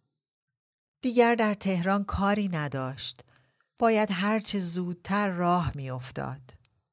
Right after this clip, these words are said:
چه دلچسب بود فکر بازگشت به قزوین. خبرها را دانه دانه و قبل از همه به اولی خانم داده بود. خبر قبولی در امتحان ماشین نویسی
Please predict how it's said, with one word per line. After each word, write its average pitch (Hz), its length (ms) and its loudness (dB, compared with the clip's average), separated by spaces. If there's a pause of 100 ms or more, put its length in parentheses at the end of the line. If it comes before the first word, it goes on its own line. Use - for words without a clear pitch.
(1500)
چه 233 220 0
دلچسب 202 920 2 (140)
بود 147 340 -4
فکر 156 420 -2
بازگشت 143 840 2
به 147 120 -4
قزوین. 131 720 -2 (1400)
خبرها 233 680 2
را 208 180 0
دانه 202 460 2
دانه 170 420 -2
و 156 260 -6
قبل 214 280 0
از 190 200 2
همه 160 300 -4
به 165 100 -4
اولی 151 340 -2
خانم 156 420 -4
داده 131 360 -6
بود. 127 360 -10 (840)
خبر 180 460 4
قبولی 160 560 0
در 160 260 -2
امتحان 160 560 -4
ماشین 156 460 -2
نویسی 147 680 0